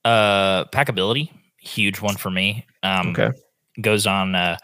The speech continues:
Speaker 1: goes on a backpack real easy. You wear the saddle in, so the whole package is, it'll save you a few pounds of weight, but really it's the packability. Nothing is grabbing onto, uh, sticks and limbs as you're walking through thick cover, so it's just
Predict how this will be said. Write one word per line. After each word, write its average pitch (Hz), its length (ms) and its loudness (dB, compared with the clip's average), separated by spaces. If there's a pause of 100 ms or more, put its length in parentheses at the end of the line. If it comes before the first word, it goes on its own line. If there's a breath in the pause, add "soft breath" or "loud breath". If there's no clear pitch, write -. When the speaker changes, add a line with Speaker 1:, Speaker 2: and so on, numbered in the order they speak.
(380 loud breath)
Speaker 1:
goes 127 180 6
on 127 100 6
a 107 40 4
backpack 104 460 2
real 101 180 2
easy. 101 240 0
You 92 160 0
wear 95 180 2
the 90 80 -6
saddle 92 380 2
in, 90 420 0
so 85 520 0
the 92 160 0
whole 101 600 2
package - 680 -2
is, 90 400 0 (380)
it'll 131 180 6
save 160 240 4
you 135 80 4
a 107 60 2
few 131 160 0
pounds 120 400 0
of 95 240 -4
weight, 98 260 0
but 90 140 -4
really 113 240 4
it's 120 100 0
the 101 80 -4
packability. 87 580 -2
Nothing 107 340 -2
is 92 200 -2 (540 loud breath)
grabbing 92 440 2
onto, 90 920 0
uh, 80 420 -2
sticks - 540 -2
and 87 140 -4
limbs 101 300 0
as 87 100 -8
you're 90 100 -4
walking 95 280 -2
through 95 140 -10
thick - 180 -2
cover, 98 340 0
so 90 180 2
it's 87 140 -4
just - 200 -2